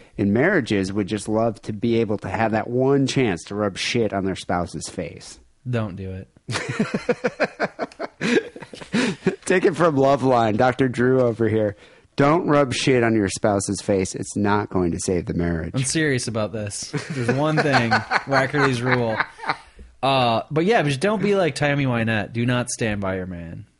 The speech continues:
Speaker 2: Just if
Speaker 1: Yeah.
Speaker 2: the guy's an asshole, just be like, "Yeah, this is just gonna get, it's not gonna get better. It's just gonna get worse." This is
Speaker 1: Yeah,
Speaker 2: the whole
Speaker 1: i-,
Speaker 2: thing
Speaker 1: in
Speaker 2: about the
Speaker 1: this
Speaker 2: ultimatum
Speaker 1: situation.
Speaker 2: with the girl. With the guy, like, the, "Oh, we'll go to counseling."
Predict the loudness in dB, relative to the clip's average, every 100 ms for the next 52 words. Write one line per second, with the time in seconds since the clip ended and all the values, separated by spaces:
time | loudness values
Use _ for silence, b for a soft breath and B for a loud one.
0 | -16 -10 0 2 4 2 2 0 0 0
1 | 0 0 -4 -2 -2 -2 0 0 0 -2
2 | -2 -2 -4 -4 -2 -2 -4 -2 0 2
3 | 2 0 2 2 0 -4 -14 _ _ _
4 | _ _ -8 -6 0 0 0 0 -2 -2
5 | -10 -20 b b b 2 4 6 6 2
6 | 2 0 2 2 4 2 2 2 2 2
7 | 0 -2 -2 0 0 -2 -6 b b b
8 | _ -4 -2 0 2 2 4 4 2 0
9 | 0 0 -2 -2 0 0 0 0 0 -2
10 | -4 -4 -4 -4 -4 -2 -4 -8